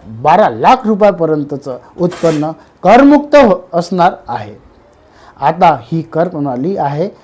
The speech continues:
जी आहे ती ऐच्छिक आहे, म्हणजे जर करदात्याला असं वाटत असेल जुनी कर पण त्याला निवडायची आहे तर तो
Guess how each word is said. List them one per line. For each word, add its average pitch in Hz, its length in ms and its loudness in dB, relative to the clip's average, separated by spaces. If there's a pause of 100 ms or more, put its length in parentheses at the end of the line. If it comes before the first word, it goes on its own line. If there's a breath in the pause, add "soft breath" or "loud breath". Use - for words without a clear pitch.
(220 soft breath)
जी 180 280 2
आहे 247 260 6
ती 262 200 2
ऐच्छिक 208 460 2
आहे, 226 300 4
म्हणजे 147 540 -2 (380 soft breath)
जर 175 200 0 (260)
करदात्याला 165 600 0
असं 147 300 -4
वाटत 165 440 -2
असेल 165 500 -2
जुनी 254 260 6
कर 277 180 4
पण 262 180 2
त्याला 254 140 2
निवडायची 214 480 2
आहे 233 320 4 (300)
तर 160 100 0
तो 175 440 2